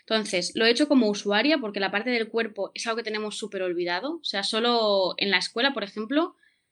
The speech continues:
se nos trabaja mucho la mente, la mente, la mente, vale, ¿y el cuerpo qué? O sea, cuando tú te encuentras mal porque has tenido un disgusto con alguien, a lo mejor tienes un dolor de espalda bestial y no sabes de dónde te viene y resulta que es de los nervios que has tenido todo el puñetero día.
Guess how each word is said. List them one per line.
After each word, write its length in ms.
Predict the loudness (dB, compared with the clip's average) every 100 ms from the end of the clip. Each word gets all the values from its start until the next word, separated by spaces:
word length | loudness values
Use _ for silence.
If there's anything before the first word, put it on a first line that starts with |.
| _
se 120 | -2 0
nos 120 | 2
trabaja 280 | 2 2 4
mucho 240 | 2 0
la 80 | -2
mente, 240 | 0 0
la 120 | 2 2
mente, 200 | 2 2
la 100 | 2
mente, 200 | 0 0
vale, 220 | 2 2
¿y 20 |
el 140 | 0 -2
cuerpo 400 | -4 -2 -4 -2
qué? 240 | -6 -8 -18 -16
O 20 |
sea, 100 | -6
cuando 380 | 0 2 0 -2
tú 180 | -4 -2 2
te 60 |
encuentras 480 | 4 4 2 -2 -4
mal 240 | 0 0 -2
porque 200 | -2 -2
has 80 |
tenido 180 | 0 2
un 60 | 2
disgusto 500 | 0 -2 -6 -6 -2
con 140 | 2
alguien, 400 | 4 4 4 2 -2 _ _ -2
a 80 | 2
lo 80 |
mejor 240 | 2 2 4
tienes 180 | 6 6
un 100 | 6
dolor 220 | 6 6
de 80 | 2
espalda 400 | 2 0 2 -2
bestial 500 | -4 -4 2 2 2
y 80 | -2
no 100 | -2
sabes 240 | -2 -4
de 60 | -2
dónde 160 | -4
te 120 | -2 -2
viene 180 | 0
y 40 | 0
resulta 340 | -2 -4 -4
que 60 | -2
es 80 | -2
de 80 | -4
los 160 | -4
nervios 320 | -4 -2 -4
que 80 | -4
has 100 | -8
tenido 260 | -6 -6 -6
todo 120 | -6
el 60 | -8
puñetero 460 | -6 -6 -8 -14
día. 260 | -10 -12